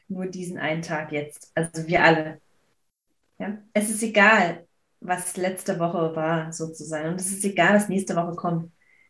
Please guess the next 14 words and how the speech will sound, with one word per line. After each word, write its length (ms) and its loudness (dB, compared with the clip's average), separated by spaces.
Wir 180 6
haben 120 6
nur 140 8
heute. 380 0
Und 200 -6
heute 300 4
das 240 -2
zu 100 -20
tun, 560 0
was 220 0
wir 80 -2
von 160 6
Herzen 400 4
lieben. 440 0